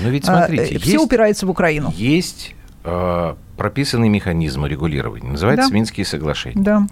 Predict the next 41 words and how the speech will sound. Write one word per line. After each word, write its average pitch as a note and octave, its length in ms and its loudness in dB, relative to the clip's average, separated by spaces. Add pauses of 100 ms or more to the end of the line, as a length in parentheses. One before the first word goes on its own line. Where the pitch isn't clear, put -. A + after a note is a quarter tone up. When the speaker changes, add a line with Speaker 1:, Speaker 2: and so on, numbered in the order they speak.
(400)
Speaker 1:
Есть D#3+ 360 0
еще D#3 260 2
более G#2+ 260 2
подробно E2+ 460 0
прописанный D#2 580 -4
механизм G2 540 0
выполнения A2 540 2
этого G#2 180 0
прописанного F2 560 0
механизма. E2 540 -2
Speaker 2:
Совершенно - 60 -2
Speaker 1:
Называется E3 320 2
Speaker 2:
верно. G3+ 120 2
Speaker 1:
формула A2 220 0
Штайнмайера. F2+ 460 -4
Что - 260 -2
еще A#2 320 0
там - 160 -4
надо C#2 200 -6
прописывать? - 640 -8 (380)
Speaker 2:
Нет, G#3+ 220 2
нужно A3+ 200 2
заставить A3 440 2
сторону, G3+ 580 2
в E3+ 60 -2
Speaker 1:
Заставить. E3+ 220 2
Speaker 2:
основном G#3+ 380 2
украинскую, A3+ 580 2
выполнять C4+ 680 2
ее, E3 320 2
да, E3 180 4
Speaker 1:
То - 60 2
Speaker 2:
общими B3+ 240 2
Speaker 1:
есть G#3 80 6
мы F#3+ 60 2
Speaker 2:
усилиями D4 320 2
Speaker 1:
можем G#3+ 200 4
Speaker 2:
трех C4+ 200 6
других B3 280 4
Speaker 1:
предположить, F#3 160 4
Speaker 2:
сторон. G3 380 4